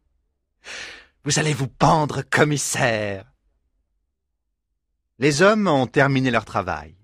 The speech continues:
Ils lui détachent les pieds. Allez, debout, et ne faites pas le malin.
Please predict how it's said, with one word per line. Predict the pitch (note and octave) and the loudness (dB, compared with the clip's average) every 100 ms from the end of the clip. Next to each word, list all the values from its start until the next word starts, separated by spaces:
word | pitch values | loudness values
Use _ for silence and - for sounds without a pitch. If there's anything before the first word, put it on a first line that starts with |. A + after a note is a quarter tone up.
| _ _ _ _ _ _ _ _ _ _ _ | _ _ _ _ _ _ _ _ _ _ _
Ils | A2 G#2+ | -8 -6
lui | A2 | -4
détachent | A2 B2 C3 C3+ - | -2 0 2 0 0
les | A2 | -6
pieds. | - G#2 E2+ _ _ _ _ _ _ _ _ _ _ _ _ _ _ _ _ _ _ _ _ _ | -8 -16 -16 _ _ _ _ _ _ _ _ _ _ _ _ _ _ _ _ _ _ _ _ _
Allez, | - F#3 G3 - _ _ _ _ _ _ _ _ | 2 4 4 2 _ _ _ _ _ _ _ _
debout, | A#2 F3 F#3 F3 - - _ _ _ _ _ - | 2 6 6 2 -6 -16 _ _ _ _ _ -2
et | F3+ | 2
ne | F#3+ | 2
faites | - G3+ - | 4 2 2
pas | G3+ E3+ | 4 4
le | |
malin. | D#3+ C#3+ C3 | 4 2 2